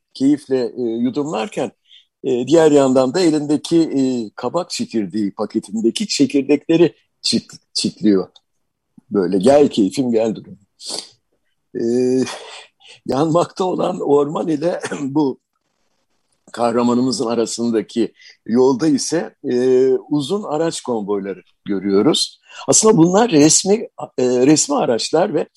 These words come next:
ay yıldızlı otobüsler ve, ve de uçaklar var. Şimdi otobüslerin her birinde de itibar yazısını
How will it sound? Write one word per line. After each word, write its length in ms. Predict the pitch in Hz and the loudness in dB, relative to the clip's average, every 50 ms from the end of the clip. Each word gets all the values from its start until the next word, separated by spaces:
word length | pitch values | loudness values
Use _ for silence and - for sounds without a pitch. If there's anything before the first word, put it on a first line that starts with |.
| - - - _ _ _ | -20 -20 -20 _ _ _
ay 180 | - 147 175 214 | -2 0 0 2
yıldızlı 560 | 190 180 165 139 147 151 127 123 170 202 220 - | 2 2 0 2 0 -2 -2 0 2 2 2 2
otobüsler 800 | 113 160 135 - 165 156 151 147 - - - 165 180 202 196 160 | 2 -4 -4 -4 -6 -6 -4 -6 -6 -4 -2 -2 -2 -2 0 0
ve, 240 | 160 180 202 - - - | 0 0 0 -2 -2 -4
ve 160 | 123 151 175 | -2 0 2
de 60 | 214 | 2
uçaklar 640 | 214 175 151 - 165 160 156 - - 180 185 185 | 0 0 -2 -2 -2 -2 -2 -2 -2 0 0 0
var. 280 | 170 135 113 101 - - _ _ _ _ - - - - - | 0 -2 -4 -4 -6 -12 _ _ _ _ -20 -18 -18 -18 -14
Şimdi 180 | - - 139 143 | -10 -6 -4 0
otobüslerin 600 | 165 160 - 175 170 175 - - 190 190 185 170 | 0 2 2 2 2 2 0 2 2 4 4 4
her 240 | 170 190 220 226 175 | 2 2 2 2 2
birinde 500 | 165 143 151 143 135 139 135 143 147 - | 2 4 4 2 2 2 2 2 2 2
de 220 | 170 196 202 - - - | 0 -2 -2 -4 -4 -2
itibar 500 | 160 165 160 - 160 151 165 170 175 175 | 0 0 2 2 2 4 4 4 4 4
yazısını 600 | 160 147 120 101 104 - - - 104 104 92 | 2 2 2 0 -2 -4 -4 -4 -6 -8 -10